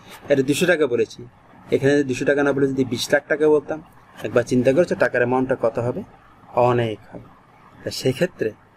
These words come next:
দুই পার্সেন্ট নগদ বার্তা তুমি পাচ্ছ। আর যদি অসমর্থ হও, দিতে না পারো আর কি, তবে অবশ্যই ত্রিশ দিনের মধ্যে শোধ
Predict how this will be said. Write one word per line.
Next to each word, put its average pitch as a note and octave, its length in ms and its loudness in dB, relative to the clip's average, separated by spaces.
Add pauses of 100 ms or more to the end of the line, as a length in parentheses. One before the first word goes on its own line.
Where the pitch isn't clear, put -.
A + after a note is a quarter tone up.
(720)
দুই A#2+ 120 4
পার্সেন্ট C#3+ 420 0
নগদ C#3 200 2
বার্তা C3+ 220 0
তুমি C3+ 220 2
পাচ্ছ। A#2 320 -2
আর C3 120 0
যদি B2+ 220 2
অসমর্থ D#3 440 -2
হও, A2 300 -4 (600)
দিতে G3 240 0
না C3+ 120 2
পারো A2+ 180 2
আর - 80 -10
কি, - 160 -14
তবে D3+ 200 6
অবশ্যই F#3 300 2
ত্রিশ D#3+ 240 6
দিনের D3+ 200 6
মধ্যে C#3+ 220 2
শোধ C#3 100 -4